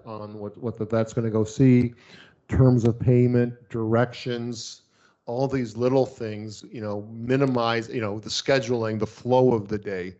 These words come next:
So they're not going thirty miles one direction and then sixty miles the next direction. Is, you know, they're sort of keeping it in an area. So that minimizes a lot of stress right off the bat. And then having a vet assistant with you who can set up the equipment.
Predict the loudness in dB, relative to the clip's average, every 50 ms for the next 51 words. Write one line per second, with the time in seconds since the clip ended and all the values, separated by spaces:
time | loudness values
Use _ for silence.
0 | _ _ _ _ _ _ _ _ _ -16 -12 -10 -8 -8 -6 -4 -4 -4 -4 -4
1 | -6 -4 -2 0 0 0 0 -2 -2 -2 -2 -2 0 -2 -2 -2 0 0 0 -2
2 | -2 -4 -8 -12 -12 -12 -10 -10 -10 -12 -12 -12 -12 -12 -12 -10 -8 -8 -6 -4
3 | -4 -4 -4 -4 -4 -6 -6 -6 -8 -8 -8 -10 -8 -8 -6 -8 -8 -10 -16 -16
4 | -16 -16 -16 -16 -16 -16 -14 -14 -12 -12 -14 -16 -14 -12 -10 -10 -10 -8 -8 -6
5 | -6 -2 0 0 2 2 2 4 4 4 6 6 8 8 8 8 6 4 2 0
6 | -4 -10 _ _ -20 -20 -20 -20 _ _ -8 -4 -2 0 0 0 0 0 -2 -2
7 | -2 -2 -4 -6 -6 -8 -10 -12 -12 -10 -8 -8 -8 -10 -10 -12 -8 -8 -8 -8
8 | -8 -8 -10 -8 -6 -8 -8 -8 -10 -12 -10 -10 -10 -12 -12 -18 -20 _ _ _
9 | _ _ _ _ _ _ _ -6 -2 0 2 2 2 2 0 0 0 0 0 -2
10 | -2 -4 -4 -2 0 0 2 2 0 -2 -2 -4 -4 -2 -2 -4 -2 -2 0 -2
11 | -2 0 2 4 4 6 6 6 6 6 6 4 4 2 4 6 6 8 8 6
12 | 4 2 -2 -4 -2 -2 -2 -2 -4 -4 -6 -8 -12 _ _ _ _ _ _ _
13 | _ _ -18 -16 -16 -14 -12 -8 -6 -4 -2 0 0 2 2 2 0 2 4 4
14 | 4 4 2 0 -6 -8 -8 -8 -10 -14